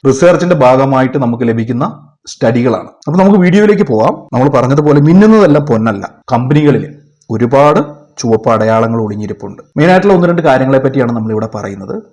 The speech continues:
പുതിയ ആളുകൾ ഒരുപാട് ഇടിച്ചു കയറുന്ന ഒരു മേഖലയാണ് സ്റ്റോക്ക് മാർക്കറ്റ്. മാർക്കറ്റിൽ നിന്ന് ഞാൻ നേരത്തെ പറഞ്ഞതുപോലെ വലിയ വലിയ വെൽത്ത് ക്രിയേഷൻ സാധ്യമാണ്. പക്ഷേ സഡൻ ആയിട്ട് എന്തോ പെട്ടെന്ന് ഒരു എ ടി എം മെഷീനിൽ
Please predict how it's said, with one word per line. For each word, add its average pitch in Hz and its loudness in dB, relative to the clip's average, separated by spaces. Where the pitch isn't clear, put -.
പുതിയ 135 0
ആളുകൾ 135 2
ഒരുപാട് 135 0
ഇടിച്ചു 135 -8
കയറുന്ന 123 -6
ഒരു 120 -4
മേഖലയാണ് 110 -4
സ്റ്റോക്ക് 107 -14
മാർക്കറ്റ്. - -14
മാർക്കറ്റിൽ 120 -2
നിന്ന് 131 -4
ഞാൻ 120 -4
നേരത്തെ 117 -2
പറഞ്ഞതുപോലെ 117 0
വലിയ 170 4
വലിയ 190 4
വെൽത്ത് 123 -2
ക്രിയേഷൻ 143 0
സാധ്യമാണ്. 110 -4
പക്ഷേ - -2
സഡൻ 160 2
ആയിട്ട് 190 2
എന്തോ 160 0
പെട്ടെന്ന് 156 -2
ഒരു 131 2
എ 127 2
ടി 135 -2
എം 151 0
മെഷീനിൽ 147 0